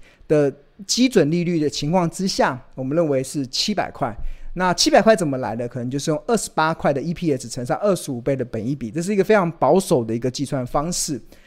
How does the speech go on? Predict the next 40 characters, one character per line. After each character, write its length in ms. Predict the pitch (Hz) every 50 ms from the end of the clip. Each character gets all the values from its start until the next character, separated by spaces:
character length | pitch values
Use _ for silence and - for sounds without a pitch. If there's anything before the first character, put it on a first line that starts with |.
| _ - - _ _
好， 280 | - - 139 156 175 214 -
那 140 | 247 262 - - - - - - - - - - - - - - _ _ - - - _ _ _ _ _ _ _ _ _ _ - - -
开 220 | - 247 262 294
始 280 | 285 - 226 175 127 -
联 140 | 127 156 170
总 100 | 165 147
会 140 | 156 151 147
升 220 | - 147 139 151
息 280 | 143 - - - 117 104
的， 180 | 104 104 101 113 -
那 120 | 170 170
对 240 | - - 202 180 165
于 140 | 156 147 - - - - -
合 220 | - - 185 226
理 140 | 262 277 233
的 100 | 156 147
企 220 | 143 - - - 170
业 100 | 160 151
价 240 | - 180 165 143
值 140 | 131 - 123
会 160 | 117 - 160
产 280 | 143 - - 135 110 113
生 160 | - 156 151
什 200 | 151 - - 123
么 100 | 110 120
样 180 | 135 151 139 123
子 120 | 117 117
的 100 | 113 110
调 260 | 110 - - 120 151
整？ 260 | 185 - - 170 117 107 - - - - - - - -
那 100 | - 160
假 220 | 156 151 - 131 131
设 220 | - - 196 180
联 120 | 151 156 160
总 140 | 156 131
会 100 | 160 156
升 220 | 143 - - 190 190
息 180 | - - 139 139 - -
八 260 | - 196 190 202 220
码， 300 | 226 208 175 - - 107